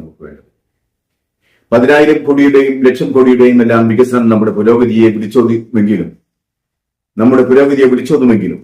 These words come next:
എഴുപത് ശതമാനത്തോളം വരുന്ന ജനതയെ തൃണവൽക്കരിച്ചുകൊണ്ടാവരുത് ആ വികസനങ്ങൾ.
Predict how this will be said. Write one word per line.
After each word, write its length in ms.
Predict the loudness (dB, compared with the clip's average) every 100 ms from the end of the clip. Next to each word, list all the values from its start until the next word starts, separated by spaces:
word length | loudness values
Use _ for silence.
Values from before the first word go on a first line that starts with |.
| _ _ _ _ _ _ _ _ _ -2
എഴുപത് 320 | 2 2 -2 -2
ശതമാനത്തോളം 580 | -2 0 0 0 2 2
വരുന്ന 220 | 2 0 0
ജനതയെ 360 | 0 2 2 0
തൃണവൽക്കരിച്ചുകൊണ്ടാവരുത് 1120 | 0 2 2 0 -4 -4 -4 -2 -2 -2 -2 -2
ആ 40 | -4
വികസനങ്ങൾ. 440 | -8 -8 -8 -10